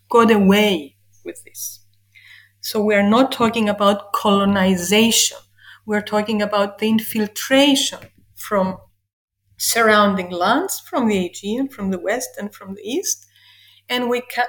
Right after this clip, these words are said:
and in order to understand this, we have to continue looking into our island data, our evidence,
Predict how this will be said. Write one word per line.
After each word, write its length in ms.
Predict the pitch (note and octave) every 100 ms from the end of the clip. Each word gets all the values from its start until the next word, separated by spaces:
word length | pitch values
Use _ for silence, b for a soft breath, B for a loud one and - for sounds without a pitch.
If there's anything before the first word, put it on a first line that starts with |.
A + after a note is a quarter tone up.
| -
and 160 | A#3 A#3
in 100 | B3+
order 300 | D4+ D#4 D#4+
to 220 | - C#4+
understand 1000 | A#3 G#3+ G#3 - - - E4 G#4+ F#4+ G3+
this, 280 | F3+ G#3+ - B B B C4
we 180 | C#4+
have 320 | D4 D4+ D#4 -
to 80 | F4
continue 560 | - C#4+ C4+ C#4+ C#4
looking 500 | C4+ C#4 E4+ - C4
into 280 | C4 B3+ A3+
our 400 | G#3 F#3+ F#3 F#3 -
island 540 | A#3 B3+ B3+ G#3+ G3 F#3+
data, 540 | F#3+ F#3+ - G#3+ E4+ - _ _ _ _ _ _
our 220 | G3+ F#3+ F#3+
evidence, 760 | G3 F#3+ F#3+ B3+ G#4 -